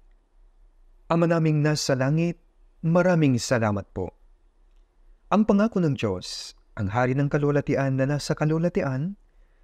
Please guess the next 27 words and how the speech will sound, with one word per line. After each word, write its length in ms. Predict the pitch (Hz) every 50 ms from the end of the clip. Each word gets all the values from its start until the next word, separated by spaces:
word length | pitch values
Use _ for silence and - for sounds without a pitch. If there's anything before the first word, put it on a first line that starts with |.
| _ - 185
na 80 | 190
siyang 240 | - - 202 196 196
magbibigay 440 | 180 170 220 233 226 214 175 202 185 -
sa 160 | - - -
amin 240 | 160 156 156 147 147
ng 120 | 143 143 135
kalulatian 640 | - 156 156 175 202 135 135 - 165 143 135 131 135
ng 80 | 131 131 -
Panginoon. 640 | 127 120 117 113 110 - 107 120 135 156 185 202 - _ _ _ - _ _ _ _ _ _ _ _ _ - - _ _ _ -
Panginoon, 800 | 151 147 147 143 139 104 120 135 135 139 143 143 139 139 156 - _ _ _ _ _ _
ibigay 320 | - 127 131 139 131 143 139
niyo 160 | 135 131 -
po 80 | -
sa 240 | 131 - - - -
amin 240 | 143 139 139 131 131
ang 40 | 135 131
dakilang 400 | 131 - - 202 208 233 220 202
kalulatian 880 | - 170 156 147 139 135 - - 113 101 104 101 95 92 95 107 113 _ _ _ _ _ _ _ _
na 80 | 151 156
magniningning 800 | 151 147 135 127 143 160 156 151 147 147 143 143 135 135 127 120
na 160 | 107 101 95
gaya 400 | 92 120 135 151 160 160 147 139
ng 80 | 135 131
mga 200 | 131 131 131 127
bituin 480 | 117 151 - - 127 123 113 113 110 107
magpakailanman. 1040 | 107 117 120 120 - _ - - - 110 104 101 101 95 92 92 90 90 90 98 - _ _ _ _ _ _ _ _ _ _ _ _ _ _ _ _ _ _ _ _ _ _ _ _ _ _ -
Pakiusap, 640 | - 127 - - - 113 113 - - 143 143 147